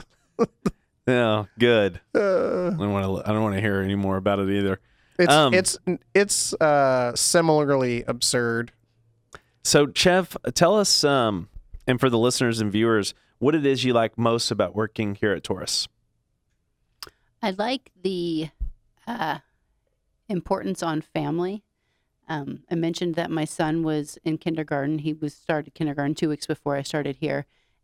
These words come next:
Speaker 3: and he's played a lot of sports, and my daughter has played a lot of sports, and he's graduated, and she's a senior. And I'm very proud to say that I have never missed an event that my children were involved in. Uh,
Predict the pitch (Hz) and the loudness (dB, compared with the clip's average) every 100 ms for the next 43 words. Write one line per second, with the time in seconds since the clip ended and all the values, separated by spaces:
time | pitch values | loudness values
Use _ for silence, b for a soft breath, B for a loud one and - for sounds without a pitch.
0 | - 143 139 - - 165 156 - 165 147 | -6 -4 -4 -8 -6 -4 -4 -4 -4 -2
1 | 143 151 - - 143 143 - 151 143 143 | -4 -4 -8 -6 -4 -4 -6 -4 -4 -2
2 | 147 143 147 151 - 151 143 143 143 - | -2 -2 -2 -6 -6 -6 -4 -6 -8 -12
3 | - 139 143 170 - 139 143 - _ _ | -8 -4 -4 -6 -8 -8 -8 -12 _ _
4 | _ 156 165 - 147 139 147 143 156 143 | _ -4 -4 -4 -6 -4 -4 -4 -4 -6
5 | - 160 147 143 151 156 175 - _ _ | -6 -6 -6 -8 -6 -2 -4 -6 _ _
6 | - 165 170 226 392 - 196 220 262 - | -4 -2 -2 -2 -4 -2 -2 -2 -4 -4
7 | 170 214 180 180 165 175 226 190 196 - | -4 -2 -4 -4 -4 -2 -2 -2 -4 -4
8 | 202 156 165 226 - - 165 160 151 - | -6 -4 -4 -4 -8 -6 -4 -4 -6 -4
9 | 175 202 185 170 175 151 151 185 262 302 | -4 -2 -2 -2 -2 -2 -2 -2 -4 -6
10 | _ _ _ 160 139 | _ _ _ -4 -4